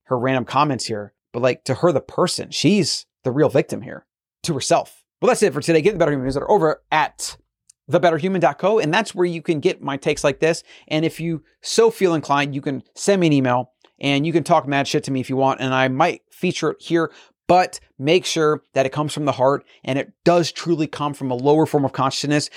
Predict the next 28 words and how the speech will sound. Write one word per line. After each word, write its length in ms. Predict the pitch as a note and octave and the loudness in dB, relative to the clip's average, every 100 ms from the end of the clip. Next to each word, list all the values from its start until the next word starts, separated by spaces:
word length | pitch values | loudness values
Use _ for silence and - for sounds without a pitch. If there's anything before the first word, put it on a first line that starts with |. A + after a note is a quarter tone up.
| - | -10
and 80 | B2 | -4
you're 100 | B2 | 0
not 160 | C3+ C3+ | 2 2
trying 180 | D#3+ | 0
to 60 | C#3+ | 2
get 80 | C#3 | 0
attention 560 | C3 C3 B2+ C3+ C3+ - _ - | 0 -4 -2 -2 -4 -8 _ -4
with 160 | C3+ | -4
some 260 | - C#3+ B2+ | -2 -2 -2
kind 160 | C#3 B2 | -2 -4
of 80 | |
fake 540 | - - D3 C#3+ - - _ _ _ - | -6 0 0 0 -4 -18 _ _ _ -16
reverse 640 | B2 B2+ C3+ C#3 C#3+ D3+ | -10 -6 0 2 4 2
virtue 320 | - C#3 D3 | 0 -2 -2
signaling, 420 | C3 C#3+ C3+ C#3 B2+ | -4 -2 -2 -2 -2
whatever, 460 | B2 E3+ F#3+ F#3 _ _ | 2 2 2 -2 _ _
because 240 | C3 C#3+ - | -6 -4 0
I 100 | C#3 | 0
will 100 | C3+ | 0
snuff 320 | - C#3+ C3 | -2 -6 -2
that 140 | C3 B2+ | 0 4
out 260 | E3+ F3 C#3 | 4 4 0
and 100 | B2+ | -6
I 80 | |
won't 220 | B2+ D#3 C3+ | -2 -2 -4
reply 300 | - C#3 C3 | 0 2 2
to 60 | |
you. 280 | B2 A#2+ | -2 -4